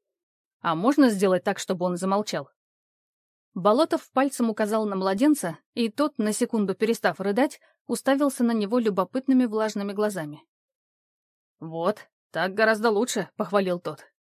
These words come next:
"Гораздо". В ответ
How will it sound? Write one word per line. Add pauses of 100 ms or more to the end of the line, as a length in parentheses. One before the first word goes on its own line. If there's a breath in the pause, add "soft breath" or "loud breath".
(100)
"Гораздо". (1040)
В
ответ